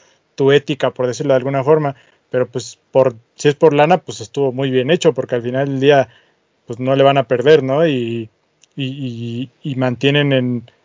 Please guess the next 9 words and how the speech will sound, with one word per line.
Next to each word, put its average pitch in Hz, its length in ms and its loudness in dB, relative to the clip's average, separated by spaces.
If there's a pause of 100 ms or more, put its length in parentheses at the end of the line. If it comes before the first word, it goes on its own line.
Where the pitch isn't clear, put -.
(320)
en 127 100 -4
números 139 420 2 (1000)
positivos 143 600 2
los 135 200 2
números 139 320 0
de 123 60 2
la 123 80 0
empresa, 143 380 2
pero 123 360 -2